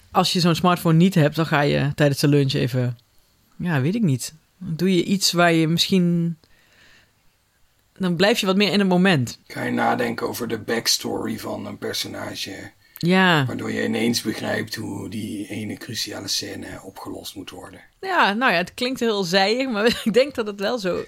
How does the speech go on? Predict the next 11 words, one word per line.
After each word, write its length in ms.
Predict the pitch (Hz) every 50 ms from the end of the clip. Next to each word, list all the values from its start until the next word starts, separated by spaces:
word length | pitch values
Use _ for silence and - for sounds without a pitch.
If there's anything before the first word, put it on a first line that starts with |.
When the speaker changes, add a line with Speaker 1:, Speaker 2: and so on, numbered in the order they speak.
| _ _
Speaker 1:
Eerder 360 | - - 269 320 349 330 311 254
dan 180 | 254 262 254
als 200 | 247 247 247 -
je, 340 | - 220 202 202 202 190 -
als 160 | 131 196 - -
je 220 | 208 190 185 180 - - - - - -
met, 300 | - - 185 190 180 -
eh, 320 | 180 175 165 165 165 160 160 156
gaat 180 | - 190 160 160
lopen 280 | 175 170 - 180 -
appen. 400 | - 165 - - 143 135 135 131